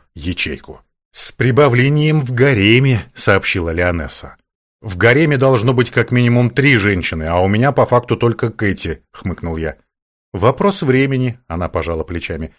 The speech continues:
"На мой взгляд, всё идёт к тому". Я только поднял бровь. Много вопросов, много задач.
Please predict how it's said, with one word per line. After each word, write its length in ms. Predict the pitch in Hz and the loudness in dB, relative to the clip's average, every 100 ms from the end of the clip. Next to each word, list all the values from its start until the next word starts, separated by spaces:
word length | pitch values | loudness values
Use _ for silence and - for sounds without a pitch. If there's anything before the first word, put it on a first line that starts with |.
| _ - | _ -8
"На 160 | 95 101 | -2 0
мой 220 | 110 135 | 2 2
взгляд, 400 | 131 127 120 120 | 2 2 2 0
всё 360 | - - 104 101 | -4 0 2 2
идёт 300 | 117 98 104 | 0 -4 -6
к 80 | - | -4
тому". 480 | 107 98 78 78 - _ _ _ _ _ - | -2 0 -2 -8 -12 _ _ _ _ _ -18
Я 260 | 76 92 117 | -6 -2 -2
только 380 | - 110 98 98 | 0 -2 -2 -4
поднял 500 | - 92 80 85 76 | -2 -4 -2 -4 -4
бровь. 500 | 85 73 - - _ _ _ _ _ _ _ _ _ _ _ _ _ _ _ _ | -4 -6 -8 -16 _ _ _ _ _ _ _ _ _ _ _ _ _ _ _ _
Много 420 | 98 117 151 120 | 0 2 4 4
вопросов, 800 | 131 135 131 143 110 90 - - | 4 2 4 2 2 -2 -8 -4
много 420 | 101 98 123 131 | -2 2 2 2
задач. 560 | 107 113 107 98 - | 2 0 0 0 -2